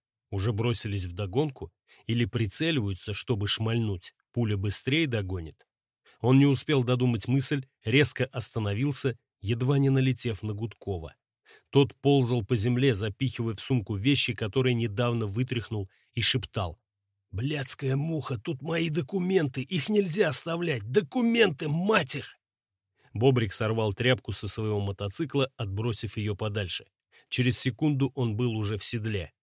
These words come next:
«Помочь?» крикнул Бобрик. Петька не ответил. Он привел мотоцикл в вертикальное положение, засунул сумку в задний кофр.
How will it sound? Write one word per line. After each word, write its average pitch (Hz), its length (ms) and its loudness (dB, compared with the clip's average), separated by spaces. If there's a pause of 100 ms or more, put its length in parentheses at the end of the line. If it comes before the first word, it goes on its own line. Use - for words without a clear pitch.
(380)
«Помочь?» 170 500 4 (300)
крикнул 110 400 0
Бобрик. 101 440 -6 (480)
Петька 151 440 2
не 127 160 4
ответил. 117 600 0 (240)
Он 113 160 -2
привел 120 320 0
мотоцикл 107 600 -2
в 92 40 -4
вертикальное 98 680 -4
положение, 104 680 2 (140)
засунул 127 580 2
сумку 131 420 0
в 92 80 -6
задний 98 420 -4
кофр. - 420 -10